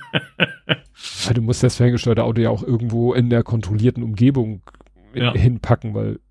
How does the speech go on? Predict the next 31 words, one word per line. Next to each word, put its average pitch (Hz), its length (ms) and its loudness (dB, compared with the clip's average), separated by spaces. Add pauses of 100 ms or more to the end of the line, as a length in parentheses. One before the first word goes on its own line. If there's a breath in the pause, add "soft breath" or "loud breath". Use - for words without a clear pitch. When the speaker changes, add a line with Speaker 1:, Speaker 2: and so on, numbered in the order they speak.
Speaker 1:
du 117 100 -4
bist - 260 -2
ja 120 100 6
nicht 127 220 0
da. 131 320 2
Du 110 160 -8
bist - 280 -8
ja 110 80 0 (340)
Speaker 2:
Ja. 131 60 -20 (100)
Speaker 1:
woanders. - 540 -6 (1400 loud breath)
Gut, - 300 -2
dann 190 120 4
gab's 185 300 4
einen 180 60 -4
Finanzamt-Fail. 180 1600 -2
Äh, 139 120 -6 (120)
der, 135 520 2
ähm, 120 500 -6 (1300 soft breath)
Born 151 240 2
City 175 440 0
hat 160 140 4
das - 180 -4
gemeldet. 165 480 2
Ich, - 500 -10
irgendjemand 135 440 2
hatte 131 180 0
das 113 320 -10
gepostet. 135 840 -2
Ja, 135 260 4
irgendwie 160 540 0
hatte, 147 960 0